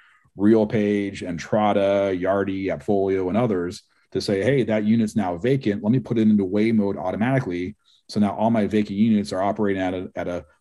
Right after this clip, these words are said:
much more energy efficient, you know, point until the next resident moves in and we transfer utilities over, over to them. So H vac and other utilities could now, you can now, like, re-, you know,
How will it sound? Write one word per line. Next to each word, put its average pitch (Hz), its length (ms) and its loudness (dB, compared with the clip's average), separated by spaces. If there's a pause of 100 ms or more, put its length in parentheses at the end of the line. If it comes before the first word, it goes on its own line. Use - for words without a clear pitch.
much 104 180 0
more 101 240 2
energy 104 320 2
efficient, 85 600 -6
you 92 100 -6
know, 82 60 -6
point 107 400 0
until 110 440 0
the 101 120 -2
next 95 360 -6
resident 95 420 -2
moves 85 280 -6
in 110 180 2
and 92 80 -2
we 90 100 -6
transfer 98 440 -6
utilities 87 500 -6
over, 87 300 -6
over 85 180 -8
to 76 80 -10
them. 73 320 -8 (480)
So 90 500 -2
H 110 220 0
vac 117 320 0
and 104 80 0
other 104 140 2
utilities 92 580 0
could 90 160 -8
now, 90 180 -6
you 92 160 -10
can 90 120 -8
now, 90 200 -4
like, 82 200 -6
re-, 90 180 -8
you 87 100 -8
know, 82 160 -12